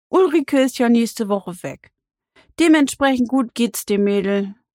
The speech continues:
Ich mache normalerweise den Medium-Spaziergang und falls Ulrike nicht auftaucht, auch den Slow. Also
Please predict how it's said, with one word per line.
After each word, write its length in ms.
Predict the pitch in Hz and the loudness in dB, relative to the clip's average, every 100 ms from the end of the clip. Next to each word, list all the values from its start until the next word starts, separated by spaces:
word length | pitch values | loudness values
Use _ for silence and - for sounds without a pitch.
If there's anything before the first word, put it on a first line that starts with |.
| _ _ _ _ _ _ | _ _ _ _ _ _
Ich 220 | 339 320 | -2 4
mache 260 | 320 302 285 | 4 4 4
normalerweise 800 | 277 254 254 254 233 233 233 233 | 4 4 4 2 2 0 0 0
den 240 | 220 214 | 0 2
Medium-Spaziergang 1300 | 220 254 247 233 208 - 208 208 - 214 208 202 196 | 4 2 2 2 0 -2 -4 -4 -6 -6 -2 -2 -2
und 340 | - 220 220 208 | -2 0 0 -2
falls 380 | - 226 214 214 | -2 -2 -2 -2
Ulrike 420 | 214 240 254 262 | -2 -4 0 2
nicht 240 | 247 - | 2 0
auftaucht, 680 | 220 233 - 233 220 214 - | -2 -2 -4 -2 -2 -4 -2
auch 160 | 202 208 | -2 -2
den 260 | 214 208 | -4 -4
Slow. 520 | - - 202 214 208 175 _ _ _ _ _ _ _ _ _ | -4 -6 -2 0 -2 -6 _ _ _ _ _ _ _ _ _
Also 440 | 240 240 269 247 | 0 4 4 2